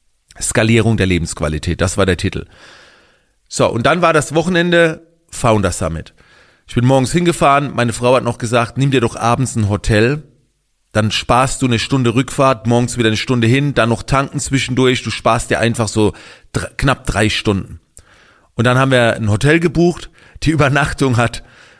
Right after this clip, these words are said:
äh, vierhundertfünfzig Euro mit allem gekostet. Das darfst du keinem erzählen. Ich wollte jetzt halt auch nicht in so einem Motel, selbst ein Motel One hätte, glaub ich, zweihundert Euro gekostet, wenn du halt in der Nähe untergebracht werden willst. Und ich wollte halt ein Hotel direkt in der Nähe, wo ich direkt morgens hinlaufen kann.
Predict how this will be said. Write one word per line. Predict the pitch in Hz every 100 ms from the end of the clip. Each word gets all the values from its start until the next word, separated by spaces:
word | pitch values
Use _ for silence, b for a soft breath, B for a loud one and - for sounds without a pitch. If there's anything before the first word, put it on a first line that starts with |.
| b -
äh, | 104 95 98
vierhundertfünfzig | - 151 123 104 - 110 - 98 -
Euro | 92 82
mit | 90 -
allem | 87 85
gekostet. | 82 - 85 - 113
Das | 101
darfst | 87 -
du | 107
keinem | 95 92
erzählen. | 82 - 98 113
Ich | 101
wollte | 90 110
jetzt | 107
halt | 101 90
auch | 101
nicht | 113 110
in | 110
so | 110
einem | 107
Motel, | 107 117 123 110 95
selbst | - 202 -
ein | 165
Motel | 165 160 139
One | 135 147
hätte, | -
glaub | 107
ich, | 104
zweihundert | - 113 101 90
Euro | 98 92
gekostet, | 85 101 - 117 - -
wenn | 127 147
du | 147
halt | 143 143
in | 147
der | 131
Nähe | 131 151 143
untergebracht | - 151 123 110 - 101 -
werden | 104 90 87
willst. | 85 - - B B
Und | 123
ich | 120
wollte | 151 170
halt | 170 143
ein |
Hotel | 135 131 135 131
direkt | 117 127 127
in | 123
der | 110
Nähe, | 117 110 71 b b b b
wo | 107
ich | -
direkt | 123 139 123
morgens | 120 117
hinlaufen | 143 127 101 92 98
kann. | 98 113